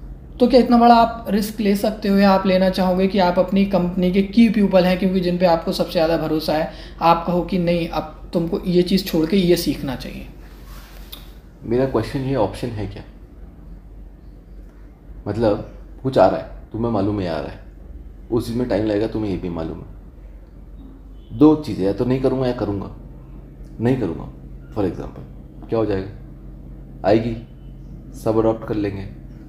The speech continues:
Speaker 2: कोई कम करेगा, कोई ज़्यादा करेगा, जो भी, Adopt कर लेंगे, तुम पीछे रह जाओगे, तुम ख़त्म ही होगे with time।
Speaker 1: हम्म।
Speaker 2: तो क्या option बचा? ऑप्शन ये बचा ना, करना ही
Speaker 1: कि
Speaker 2: है।
Speaker 1: करना ही है।
Speaker 2: अब वो time लगे, लगेगा, क्या कर सकते हैं भाई? अब ये तो ऐसी बात हो गई।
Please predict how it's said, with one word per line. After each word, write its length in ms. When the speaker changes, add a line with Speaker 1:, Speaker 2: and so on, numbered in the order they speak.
Speaker 2:
कोई 100
कम 120
करेगा, 300
कोई 140
ज़्यादा 240
करेगा, 220
जो 160
भी, 320
Adopt 260
कर 100
लेंगे, 260
तुम 120
पीछे 260
रह 100
जाओगे, 240
तुम 220
ख़त्म 280
ही 60
होगे 200
with 140
time। 220
Speaker 1:
हम्म। 520
Speaker 2:
तो 60
क्या 140
option 240
बचा? 200
ऑप्शन 220
ये 100
बचा 160
ना, 60
करना 120
ही 60
Speaker 1:
कि 80
Speaker 2:
है। 180
Speaker 1:
करना 280
ही 160
है। 80
Speaker 2:
अब 60
वो 80
time 280
लगे, 180
लगेगा, 360
क्या 140
कर 120
सकते 280
हैं 60
भाई? 120
अब 200
ये 100
तो 80
ऐसी 200
बात 180
हो 80
गई। 160